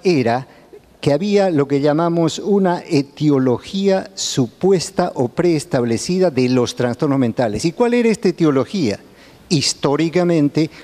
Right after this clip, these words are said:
la etiología correspondía fundamentalmente a la posición o a la perspectiva, eh, psicoanalítica, que nos hablaba de las causas de las enfermedades mentales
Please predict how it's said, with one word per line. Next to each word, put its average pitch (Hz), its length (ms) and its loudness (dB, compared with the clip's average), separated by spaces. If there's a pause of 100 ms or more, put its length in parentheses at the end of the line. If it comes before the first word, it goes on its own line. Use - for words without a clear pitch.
(120)
la 131 100 2
etiología 131 640 0
correspondía 135 720 0
fundamentalmente 143 1300 0 (240)
a 139 380 -2
la 131 280 0 (140)
posición 147 800 0
o 143 260 0
a 127 140 0
la 123 320 0 (500)
perspectiva, 131 920 0 (260)
eh, 127 220 0
psicoanalítica, 117 840 -4 (520)
que 165 300 0
nos 139 240 0
hablaba 143 420 2
de 127 220 -4
las 120 400 -4
causas 151 720 0
de 131 140 0
las 123 160 0
enfermedades 123 420 0
mentales 156 560 0